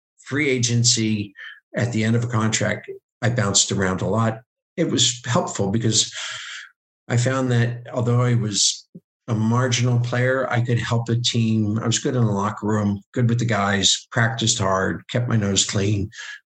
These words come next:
Although I did get in trouble with, you know, on the ice, never anything off the ice, never late, never broke, and that. And, um, I bounced around mainly because of that free agent clause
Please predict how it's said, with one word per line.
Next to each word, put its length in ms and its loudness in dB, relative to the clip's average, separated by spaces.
Although 220 0
I 60 -2
did 200 2
get 180 0
in 80 -4
trouble 400 0
with, 220 0
you 100 2
know, 220 0
on 220 2
the 120 -2
ice, 340 2
never 320 0
anything 400 0
off 220 -2
the 120 0
ice, 200 2
never 240 -2
late, 360 0
never 240 0
broke, 340 -4
and 200 2
that. 300 0
And, 340 2
um, 300 2
I 60 0
bounced 380 2
around 380 0
mainly 260 0
because 380 -2
of 60 0
that 180 0
free 240 -2
agent 340 0
clause 520 0